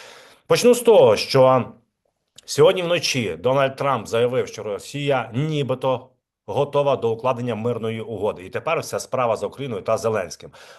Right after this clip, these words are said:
Про це він сказав у розмові з журналістами в себе в овальному кабінеті двадцять четвертого квітня. Цитую:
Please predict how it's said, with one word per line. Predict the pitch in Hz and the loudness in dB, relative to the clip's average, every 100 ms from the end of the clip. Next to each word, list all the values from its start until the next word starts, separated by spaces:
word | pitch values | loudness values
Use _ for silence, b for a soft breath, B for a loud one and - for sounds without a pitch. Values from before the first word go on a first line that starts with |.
| B | B
Про | 131 | 2
це | 202 | 2
він | 190 | 2
сказав | 143 135 151 131 | 0 2 2 2
у | |
розмові | 120 107 143 143 | 0 0 -2 -2
з | |
журналістами | 123 160 160 104 - 127 135 | -4 -4 -4 -6 -6 -6 -4
в | 131 | -6
себе | - 113 101 | -4 -2 -2
в | 92 | -4
овальному | 110 98 90 87 | -2 -4 -6 -10
кабінеті | 123 185 214 170 | -8 -6 -6 -6
двадцять | - 139 - - | -4 -4 -6 -12
четвертого | 98 101 104 98 95 | -6 -4 -4 -4 -6
квітня. | - 101 - 78 - b b b | -8 -14 -14 -20 -20 b b b
Цитую: | 139 139 120 78 | -4 0 0 0